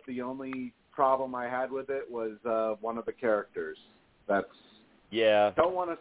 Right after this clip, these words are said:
Speaker 1: spoil
Speaker 2: They
Speaker 1: it.
Speaker 2: made,
Speaker 1: Don't
Speaker 2: they
Speaker 1: wanna
Speaker 2: made,
Speaker 1: spoil
Speaker 2: they
Speaker 1: it for
Speaker 2: made
Speaker 1: everybody,
Speaker 2: Dewey, they
Speaker 1: but
Speaker 2: made Dewey, they made Dewey a dumbass. <laughs>
Speaker 1: Yes.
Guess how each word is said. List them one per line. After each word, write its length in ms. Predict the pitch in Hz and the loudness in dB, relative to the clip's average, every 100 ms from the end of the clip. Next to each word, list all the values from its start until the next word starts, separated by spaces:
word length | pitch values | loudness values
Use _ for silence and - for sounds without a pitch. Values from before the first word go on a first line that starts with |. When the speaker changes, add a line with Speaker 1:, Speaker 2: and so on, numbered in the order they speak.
| _ | _
Speaker 1:
spoil 160 | 170 160 | -4 0
Speaker 2:
They 80 | |
Speaker 1:
it. 40 | 113 | 4
Speaker 2:
made, 280 | 131 131 - | 6 4 4
Speaker 1:
Don't 100 | - | 2
Speaker 2:
they 60 | 135 | 4
Speaker 1:
wanna 120 | 143 | 4
Speaker 2:
made, 160 | 143 | 4
Speaker 1:
spoil 160 | 131 151 | 2 2
Speaker 2:
they 80 | 147 | 2
Speaker 1:
it 40 | |
for 40 | 131 | 4
Speaker 2:
made 180 | 143 | 4
Speaker 1:
everybody, 240 | 143 123 139 | 4 4 2
Speaker 2:
Dewey, 200 | 139 135 | 2 2
they 100 | 131 | 2
Speaker 1:
but 60 | 135 | 4
Speaker 2:
made 300 | 151 143 113 | 2 2 2
Dewey, 240 | 143 151 - | 2 2 -2
they 120 | 120 135 | 0 2
made 340 | 151 160 127 | 4 4 4
Dewey 300 | 139 151 131 | 2 4 2
a 60 | 107 | 2
dumbass. 580 | 117 120 107 92 87 87 _ - - - | 2 2 0 -2 -4 -6 _ -20 -6 -2
<laughs> 80 | - - - - - - - | -2 0 -4 0 -2 -2 -2
Speaker 1:
Yes. 240 | 131 117 | 0 0